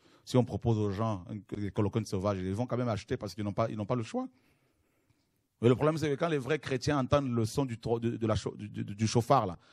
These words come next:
ils reconnaissent la voix du maître et disent, ça, c'est la vérité. Pourquoi ?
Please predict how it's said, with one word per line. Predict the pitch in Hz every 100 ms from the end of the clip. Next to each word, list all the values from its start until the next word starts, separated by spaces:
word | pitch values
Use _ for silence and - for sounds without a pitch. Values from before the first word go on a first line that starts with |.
| _ -
ils | 131
reconnaissent | 170 190 208 214 -
la | 160
voix | 139
du | 139
maître | 127 127 -
et |
disent, | 139 139 107
ça, | 262 285 - - _ -
c'est | 131
la | 123
vérité. | 120 120 117
Pourquoi ? | 175 185 165